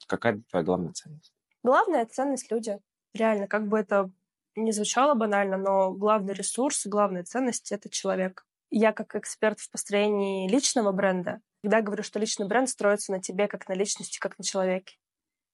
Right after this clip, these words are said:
Speaker 2: Что люди всегда будут идти за тобой, как за человеком. И когда ты транслируешь в социальных сетях свои ценности, о том, какой ты человек, с какими-то, возможно, ты проблемами сталкиваешься, какие-то ты трудности проживаешь,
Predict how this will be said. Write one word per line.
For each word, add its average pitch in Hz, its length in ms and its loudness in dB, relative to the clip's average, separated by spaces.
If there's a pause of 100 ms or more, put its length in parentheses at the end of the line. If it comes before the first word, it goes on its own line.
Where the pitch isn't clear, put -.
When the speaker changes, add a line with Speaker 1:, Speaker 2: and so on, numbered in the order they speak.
Speaker 2:
Что - 220 2
люди 302 340 4
всегда 214 380 2
будут 208 280 0
идти 277 320 -2
за 277 140 4
тобой, 185 520 0 (260)
как 226 180 2
за 208 320 2
человеком. 196 640 -2 (580)
И 226 80 -2
когда 240 240 2
ты 294 100 -2
транслируешь 269 600 0
в - 60 -10
социальных 233 440 0
сетях 214 400 0 (600)
свои 220 300 0
ценности, 330 640 0 (960)
о 220 80 -2
том, 220 160 2
какой 233 240 -2
ты 427 80 -2
человек, 233 480 2
с - 80 -8
какими-то, 240 380 -4
возможно, 233 340 0
ты - 120 -10
проблемами 202 480 2
сталкиваешься, 196 800 -2
какие-то 262 320 0
ты 233 120 2
трудности 269 420 2
проживаешь, 202 760 0